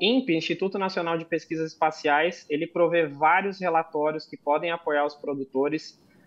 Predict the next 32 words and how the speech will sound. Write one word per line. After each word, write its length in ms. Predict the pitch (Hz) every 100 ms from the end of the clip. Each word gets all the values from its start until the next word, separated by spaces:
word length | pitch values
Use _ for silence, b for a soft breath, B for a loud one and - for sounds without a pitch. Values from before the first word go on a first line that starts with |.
| b -
É, 240 | 143 147
o 140 | 160
impe 280 | 160 202 214
já 140 | 185 175
tem, 400 | 185 175 170 -
é, 320 | 151 147 131
mais 340 | 147 165 214
de 100 | 214
seis 260 | - 190 196
satélites 540 | 175 - 160 160 -
em 100 | 156
órbita 360 | 139 165 170 151
que 80 | -
foram 180 | 151 156
lançados 460 | 151 - 147 151
ao 100 | 147
longo 320 | 143 147 143
de 180 | 135 143
vários 400 | 135 143 175 156
anos, 220 | 151 151
desde 240 | 139 156 165
mil 80 | 160
novecentos 320 | 160 156 147
e 60 |
noventa 300 | 147 143 143
e 40 | 143
nove, 240 | 139 156
que 100 | -
vem 120 | 165 185
acompanhando 540 | 190 202 196 185 180
o 60 | 180
clima 440 | 180 208 254 254